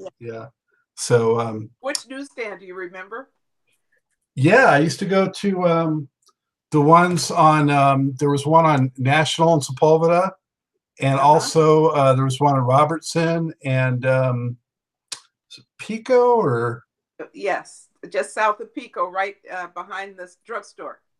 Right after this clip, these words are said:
Speaker 2: Yeah, yeah, yeah. Yep.
Speaker 1: Okay,
Speaker 2: So
Speaker 1: all right.
Speaker 2: <laughs>
Speaker 1: Because, you know, I used to prowl 'em to make sure we were visible. <laughs>
Speaker 2: And then, um,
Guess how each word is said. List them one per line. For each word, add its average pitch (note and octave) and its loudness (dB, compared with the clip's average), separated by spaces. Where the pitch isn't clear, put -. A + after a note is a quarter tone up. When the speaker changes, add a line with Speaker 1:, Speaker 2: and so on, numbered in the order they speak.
Speaker 2:
Yeah, E3 4
yeah, D#3 2
yeah. C3+ 0
Yep. D#3 -2
Speaker 1:
Okay, - -16
Speaker 2:
So B2 -4
Speaker 1:
all C3+ -6
right. D#4+ -8
Speaker 2:
<laughs> B2+ -8
Speaker 1:
Because, A3 -4
you - -20
know, A3 -4
I A#3 -4
used D4+ -18
to G#3 -20
prowl A3 -10
'em G3+ -18
to G3 -20
make G3+ -18
sure G#3 -18
we F#3+ -20
were E3+ -16
visible. - -20
<laughs> F#4 -20
Speaker 2:
And C3+ 0
then, C#3+ 0
um, C3+ -2